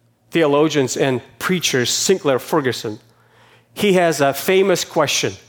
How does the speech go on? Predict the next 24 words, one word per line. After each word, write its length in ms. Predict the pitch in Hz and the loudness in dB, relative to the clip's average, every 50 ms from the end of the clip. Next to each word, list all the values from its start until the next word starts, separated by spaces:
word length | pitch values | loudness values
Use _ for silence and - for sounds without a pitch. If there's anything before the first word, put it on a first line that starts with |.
| _ _ _ _ _ _ _ _ _ _ _ _ _ _ _ _ _ _ _ - | _ _ _ _ _ _ _ _ _ _ _ _ _ _ _ _ _ _ _ -2
when 140 | 147 143 | -2 0
he 140 | 139 147 151 | 2 2 2
asks, 480 | - 170 165 160 160 160 - - - - | 2 2 2 2 0 -2 -2 -4 -4 0
asks 540 | - 165 160 156 151 - - - - - - - | 2 2 2 2 0 -2 -6 -8 -10 -20 -12 -2
in 140 | - 165 156 | 0 0 0
counseling 640 | - - - 160 160 160 156 - - 151 139 135 131 | 0 0 -2 0 0 0 0 0 0 0 2 2 0
session. 480 | - - 147 131 120 - - 131 104 110 - _ _ _ _ _ _ _ - | 0 -2 -2 -2 -2 -2 -4 -6 -10 -12 -16 _ _ _ _ _ _ _ -2
He 120 | 180 180 | 0 2
asked 260 | 160 151 - - - | 2 0 -2 -6 -2
this 160 | 151 151 147 | -2 -2 -2
question. 420 | - - 139 123 - - - 120 104 - _ _ - - - - | 0 -2 -4 -2 -2 -6 -10 -12 -14 -16 _ _ -20 -20 -16 -6
He 80 | - 143 | -4 -2
said, 240 | - - 151 127 - - - - _ _ _ _ | 0 0 0 -2 -2 -8 -20 -20 _ _ _ _
"What 220 | - 156 202 220 220 | -2 0 0 0 2
do 80 | 285 | 2
you 100 | 285 294 | 2 2
think 320 | - - - 196 185 185 185 | 2 2 2 2 2 2 2
about 520 | 156 135 143 135 127 117 110 113 - - - - _ _ _ _ _ _ _ _ _ _ _ _ - | 0 2 2 2 2 2 0 -4 -8 -12 -20 -20 _ _ _ _ _ _ _ _ _ _ _ _ -6
when 140 | - 151 147 | -4 -2 2
there's 220 | 151 143 123 120 | 2 0 2 2
nothing 320 | 131 147 156 151 - 135 117 | 2 2 2 2 0 -2 -2
to 100 | - 123 | -2 -6
think 260 | - 143 135 120 - | -2 -2 -2 -2 -2
about?" 340 | 110 98 95 85 80 - _ | -6 -8 -8 -10 -10 -14 _